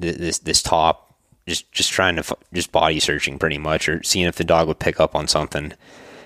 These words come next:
And, uh, we didn't find anything. So the next morning I got you and Michael and, and your dad, and, uh, we went in there and did another body search with,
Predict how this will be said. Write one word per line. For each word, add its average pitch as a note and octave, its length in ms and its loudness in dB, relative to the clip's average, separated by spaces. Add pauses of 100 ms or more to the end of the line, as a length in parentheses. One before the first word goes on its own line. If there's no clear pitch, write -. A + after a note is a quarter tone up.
And, E2 280 2
uh, D2+ 240 2 (380)
we F#2 120 0
didn't E2 240 0
find D#2 260 0
anything. D2+ 440 -4
So D#2+ 260 4
the D#2 240 -10
next F#2 260 0
morning E2+ 300 4
I E2 120 4
got D#2+ 360 2 (280)
you E2 400 2
and E2 120 -4
Michael D#2+ 580 2
and, D#2 280 -6 (120)
and D#2+ 200 -2
your E2 140 0
dad, E2 480 2 (160)
and, D#2 300 -2
uh, D2 200 -2 (520)
we G2 100 2
went F2 160 6
in E2 100 2
there E2 160 2
and E2 80 0
did E2 240 2 (220)
another E2+ 400 2
body D2+ 300 2
search - 420 -2
with, - 160 -4